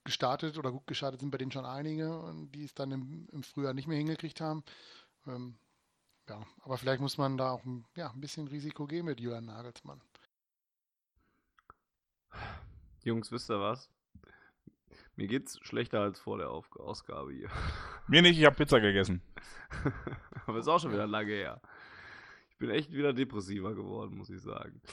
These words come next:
Speaker 2: Ich hoffe, es geht euch dort draußen nicht so, aber,
Speaker 1: Das Einzige,
Speaker 2: äh,
Speaker 1: was hilft, sind Siege. Die Frage ist nur, wo sie herkommen.
Speaker 2: Bling, ja,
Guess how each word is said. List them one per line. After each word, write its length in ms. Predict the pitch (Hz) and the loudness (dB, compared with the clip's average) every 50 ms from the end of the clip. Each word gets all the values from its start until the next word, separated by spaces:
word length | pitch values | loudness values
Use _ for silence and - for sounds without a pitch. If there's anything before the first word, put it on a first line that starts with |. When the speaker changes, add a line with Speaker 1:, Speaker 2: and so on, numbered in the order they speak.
| - - - _ | -18 -20 -20 _
Speaker 2:
Ich 80 | - - | -2 -2
hoffe, 140 | 131 135 143 | 0 0 0
es 120 | 147 131 - | 0 -2 -2
geht 140 | 139 139 127 | -4 -2 0
euch 160 | 131 135 131 | -2 -2 -2
dort 180 | 123 120 113 113 | -2 -4 -4 -2
draußen 300 | 110 117 117 113 113 110 | 0 0 0 -2 -2 -4
nicht 180 | 117 123 117 | -6 -6 -8
so, 360 | 104 98 101 101 104 120 127 - | -8 -6 -6 -4 -6 -6 -8 -10
aber, 320 | - 104 104 107 107 110 110 | -8 -6 -4 -2 -2 -2 -2
Speaker 1:
Das 120 | 110 - | -4 -4
Einzige, 340 | - 139 147 - - 160 135 | -4 -4 -2 -2 -2 -2 -2
Speaker 2:
äh, 40 | 131 | -2
Speaker 1:
was 120 | 131 - | -4 -4
hilft, 260 | - 131 135 135 - - | -4 -6 -6 -6 -8 -10
sind 220 | 127 117 110 107 | -10 -10 -10 -10
Siege. 420 | 107 107 113 120 120 113 110 104 98 101 135 160 - _ _ _ - - | -10 -10 -10 -10 -10 -10 -12 -12 -14 -16 -20 -20 -20 _ _ _ -16 -14
Die 60 | 131 | -10
Frage 220 | - 127 120 123 120 | -8 -6 -6 -6 -6
ist 100 | 120 127 | -6 -8
nur, 100 | 123 117 | -8 -8
wo 60 | 117 | -6
sie 140 | 117 120 110 | -6 -6 -6
herkommen. 400 | 110 117 - - 107 104 - - | -6 -8 -10 -12 -14 -14 -10 -8
Speaker 2:
Bling, 640 | 107 104 107 123 143 147 143 139 139 143 139 135 131 127 123 117 - | -8 -6 -4 -2 -2 -2 -2 -4 -6 -6 -8 -10 -14 -16 -16 -8 -4
ja, 300 | - - 101 104 - 107 | -4 -4 -2 -4 -6 -8